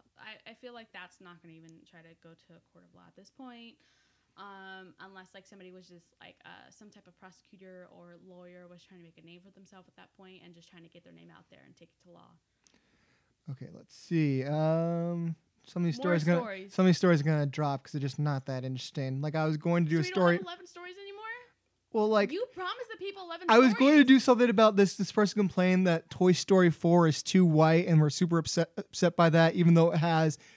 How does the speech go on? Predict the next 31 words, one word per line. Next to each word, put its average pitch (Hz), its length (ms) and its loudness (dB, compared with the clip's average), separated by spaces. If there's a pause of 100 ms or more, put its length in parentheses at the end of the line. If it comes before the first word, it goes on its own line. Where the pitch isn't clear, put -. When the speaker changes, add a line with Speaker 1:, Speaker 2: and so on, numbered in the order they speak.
(140)
Speaker 2:
accounted 160 500 0 (220)
for - 100 -18
at - 100 -14
least 180 240 -2
five 165 200 4
minority 160 540 4
big, 147 500 -4
big 170 200 0
roles 156 260 2
in 165 120 2
there. 165 280 0 (480)
But, 156 220 -4
uh, 143 320 -2 (140)
that's 190 160 4
just 170 140 2
a 170 40 4
stupid 165 260 4
article. 165 480 4
We 175 80 -4
don't 156 100 -2
need 147 80 -4
to 143 60 -4
talk 147 220 -6
Speaker 1:
Who 160 60 -8
Speaker 2:
about 147 40 -4
Speaker 1:
is 131 60 -8
Speaker 2:
that 147 60 -6
Speaker 1:
the 139 60 -10
Speaker 2:
that 135 60 -8
much. 139 200 -8
Speaker 1:
person? 190 140 -20